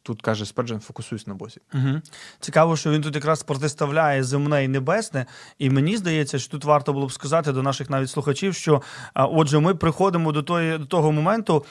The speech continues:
Speaker 2: що, говорячи про піст, ми не говоримо тільки про, е, від-, відмову від їжі.
Speaker 1: Мгм.
Speaker 2: І тут Спержен прикольно це якраз роз-, роз-, розклав по полочкам або по полицям. Він говорить, що питання не тільки в їжі, питання у фокусі.
Speaker 1: Так.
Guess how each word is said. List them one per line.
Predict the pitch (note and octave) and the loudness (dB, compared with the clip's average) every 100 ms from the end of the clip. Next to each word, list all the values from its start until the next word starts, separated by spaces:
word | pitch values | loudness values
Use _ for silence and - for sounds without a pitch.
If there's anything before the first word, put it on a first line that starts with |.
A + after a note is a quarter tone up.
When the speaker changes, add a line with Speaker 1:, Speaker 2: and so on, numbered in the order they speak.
| - - | -14 -14
Speaker 2:
що, | - - D#3 | -10 2 4
говорячи | D#3 F#3+ F3+ - | 6 4 2 0
про | D3+ D3+ | 2 2
піст, | D3 A3 G#3+ | 2 -2 0
ми | D#3+ | 0
не | D#3 | 2
говоримо | D#3 F#3 F3 | 2 2 0
тільки | D3 E3 D3+ | -2 -2 -2
про, | C3+ D3+ D3+ D3 C#3+ | 2 4 6 6 4
е, | C#3 | 4
від-, | C#3 C3+ - | 0 -6 -10
відмову | C#3+ C#3+ D3+ E3 D3+ | -4 0 2 4 2
від | D3 | 0
їжі. | D3+ D3+ A#2 A2 | 2 0 0 -6
Speaker 1:
Мгм. | A#2+ G2+ A2 A#2 D#3 E3 _ _ _ - | -6 -4 -2 -2 -2 -6 _ _ _ -6
Speaker 2:
І | C3+ | 0
тут | E3+ | 2
Спержен | D3 G3 G3 D#3+ | 4 2 4 0
прикольно | D#3 D#3 E3 C#3+ | 0 2 2 2
це | C3 | 0
якраз | C#3 C#3+ C#3 D3+ | 0 2 0 2
роз-, | C#3 C#3+ C3+ D3+ | 2 2 0 0
роз-, | D3 C3 E3 | 0 0 -2
розклав | D3 E3 D#3 C#3 | -2 2 2 2
по | D3 | -2
полочкам | F3+ F#3 D3+ D3 C#3 | 0 0 0 0 0
або | C3 B2+ | 0 -2
по | C3+ | 0
полицям. | D3 E3+ F#3+ D3 | 0 0 0 -2
Він | C#3+ | -2
говорить, | D3+ D#3+ D#3 | 0 0 0
що | - C#3 | -4 -8
питання | D3+ D#3 E3 D#3 | -4 -2 0 -2
не | D3 | -4
тільки | F#3+ F3 D#3+ | -6 -6 -6
в | |
їжі, | D3 F3+ | -6 -6
питання | D#3 E3 F3 | -4 -2 0
у | D#3+ | 0
фокусі. | - E3+ C#3 - - | -2 -2 -4 -14 -16
Speaker 1:
Так. | - F3 F#3+ B2+ | -4 2 2 0